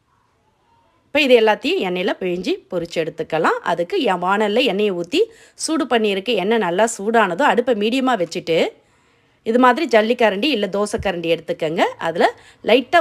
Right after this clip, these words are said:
ஒரு முறை எண்ணெய் தடவிடுங்க. தடவிட்டு அந்த கரண்டி மேலேயே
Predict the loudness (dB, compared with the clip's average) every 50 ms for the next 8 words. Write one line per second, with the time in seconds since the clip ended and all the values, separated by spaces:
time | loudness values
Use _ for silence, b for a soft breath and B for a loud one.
0 | 2 2 0 -2 -2 -2 0 2 2 2 2 2 -2 -4 -4 -4 -4 -2 -2 -2
1 | -2 -4 -2 0 0 0 0 -2 -6 -4 -4 -2 -2 -2 -4 -2 0 0 0 0
2 | -2 B B B B _ _ _ _ _ _ _ -4 -4 -2 0 0 2 2 2
3 | 0 0 0 -2 -4 0 0 0 2